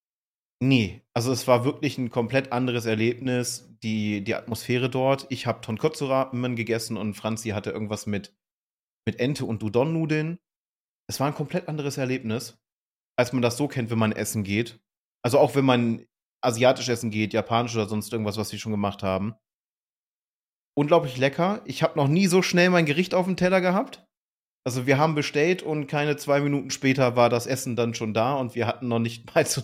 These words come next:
ein Aperitif. Aber ja, war halt auf jeden Fall ein sehr, sehr schöner Abend. Dann noch ein bisschen Sightseeing in der Stadt. Nur der Rückweg war nicht so angenehm. So auf halber Strecke dachte sich das Wetter, es schlägt einfach mal um und ja, wir sind tropfend dann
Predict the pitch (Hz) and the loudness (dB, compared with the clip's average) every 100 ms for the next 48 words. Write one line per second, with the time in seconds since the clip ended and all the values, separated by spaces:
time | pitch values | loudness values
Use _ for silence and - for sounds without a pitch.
0 | 156 131 127 143 139 139 170 202 - _ | 0 2 0 2 0 0 -2 -2 -6 _
1 | _ _ _ 113 135 151 120 101 98 _ | _ _ _ -2 2 4 4 2 -2 _
2 | _ 127 135 131 - 123 127 139 131 123 | _ 0 2 2 0 -2 0 -2 0 2
3 | 117 113 107 104 107 120 131 151 - 131 | 2 0 -2 -8 -2 0 0 -2 -2 -4
4 | 110 110 123 131 147 135 135 123 113 165 | -2 -2 -2 0 0 -2 -6 -2 -2 -2
5 | - 190 160 123 - 139 - - _ _ | -6 -4 -2 -2 -2 -4 -6 -14 _ _
6 | - - 190 202 175 196 151 135 120 117 | -20 -6 2 4 6 4 0 2 4 4
7 | 117 120 110 110 104 101 98 95 _ _ | 0 -2 -2 0 0 0 -2 -4 _ _
8 | _ _ _ 131 143 135 143 170 170 - | _ _ _ 0 2 4 4 4 0 0
9 | 156 139 147 - 139 143 - 123 127 143 | -2 2 0 0 -6 -4 -2 -2 -2 0
10 | 139 123 - 135 135 135 131 123 123 117 | 0 -2 -2 -4 -2 -4 -2 -2 0 0
11 | 113 143 180 185 - 143 143 143 143 143 | 0 -2 0 -2 -6 -2 -2 0 -2 -4
12 | 139 - - _ _ 120 120 113 104 104 | -4 -8 -10 _ _ 4 6 6 2 0
13 | 107 110 - 110 - 107 101 98 95 | -4 -4 -6 -10 -6 -4 -2 0 -2